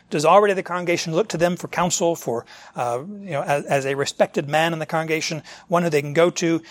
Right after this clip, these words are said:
and, and find Scripture and hear Scripture from them, apt to teach? Now, later he's gonna talk about, in First Timothy five, he's gonna talk about those who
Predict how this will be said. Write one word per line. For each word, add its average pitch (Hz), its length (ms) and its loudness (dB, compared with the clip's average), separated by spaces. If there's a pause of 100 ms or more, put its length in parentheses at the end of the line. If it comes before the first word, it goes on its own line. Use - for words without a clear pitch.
(180)
and, 135 400 -2
and 131 260 -6
find 165 560 0 (100)
Scripture - 480 -2 (300)
and 135 160 -6
hear 190 220 2
Scripture 165 360 0
from 139 200 -4
them, 110 140 -8 (380)
apt 175 440 0
to - 100 -20
teach? - 420 -8 (280)
Now, 151 360 2 (100)
later 180 340 4
he's 135 100 -6
gonna 147 160 -2
talk 147 240 2
about, 139 320 -2 (680)
in 156 80 -8
First - 460 -8
Timothy 151 240 -4
five, 160 300 0
he's 131 80 -10
gonna 135 100 -10
talk 143 180 -2
about 135 220 -2
those 147 300 -2
who 135 180 -6